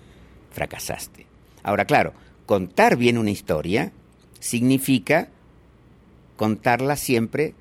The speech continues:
desde un lugar que uno tiene que asumirse como tal. Pero sigue siendo el desafío del arte, por lo menos el del arte audiovisual,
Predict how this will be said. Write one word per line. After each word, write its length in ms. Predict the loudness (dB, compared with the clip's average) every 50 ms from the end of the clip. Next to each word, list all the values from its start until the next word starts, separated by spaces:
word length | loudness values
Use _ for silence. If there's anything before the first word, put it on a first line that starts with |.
| -20 _ -8
desde 280 | -6 -4 -4 -2 -2
un 120 | -2 0 0
lugar 340 | 0 0 2 0 0 0
que 100 | -2 -2
uno 160 | -2 -2 -2 -2
tiene 240 | -2 -2 -2 -2
que 80 | -2 -4
asumirse 540 | -4 -4 -4 -4 -4 -4 -4 -6 -8 -12 -14
como 240 | -14 -14 -16 -16 -16
tal. 240 | -14 -14 -16 -16 -18 _ _ -20 _ -20 -20 -20 -8 _
Pero 380 | 2 4 6 6 4 4 0 -4 -12 -20 -20 -20 -20 -20
sigue 320 | -14 -6 -2 0 2 2 2
siendo 280 | 4 4 4 4 4
el 100 | 4 2
desafío 640 | 2 0 0 0 -2 0 0 2 2 4 4 4 4
del 160 | 2 2 4
arte, 460 | 2 2 2 0 -2 -2 -2 -2 -2 -6 -12 -20 -20 -20 -20 -20 -20 -20 -20 -20 -20 -20 -20 -20 -20 -20 -20 -20 -20 -20 -10 -4
por 140 | -2 0 2
lo 140 | 2 2 2
menos 320 | 2 2 2 2 0 -2
el 140 | -2 -2 -2
del 260 | -2 -4 -4 -4 -4
arte 300 | -2 -4 -4 -2 0 0
audiovisual, 720 | 0 0 0 -2 -2 -4 -4 -2 0 2 2 2 2 0